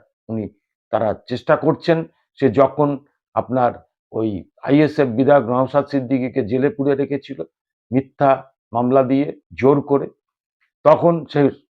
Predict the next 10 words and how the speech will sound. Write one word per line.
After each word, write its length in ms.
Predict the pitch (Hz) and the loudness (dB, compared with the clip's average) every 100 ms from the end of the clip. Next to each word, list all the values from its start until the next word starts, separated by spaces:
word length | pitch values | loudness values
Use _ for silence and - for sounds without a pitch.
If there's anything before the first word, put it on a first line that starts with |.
| _ _ 107 | _ _ -6
বিজেপির 500 | 131 147 - 143 - | -2 0 0 0 -2
যিনি 240 | 107 127 117 - _ _ | -4 -4 -4 -8 _ _
নেতা 280 | - 131 151 156 - | -4 0 2 2 0
এবং 120 | 120 123 113 | -2 -2 0
বিরোধী 260 | 139 147 | 0 2
দলনেতা 400 | 131 135 139 143 | 2 2 2 -2
শুভেন্দু 380 | 135 123 147 143 139 | -4 -2 0 0 0
অধিকারীকে 440 | 131 131 127 127 | 0 -2 -4 -4
আমরা 200 | 127 123 | -6 -6
দেখেছি 420 | 113 127 147 - | -6 -6 -8 -10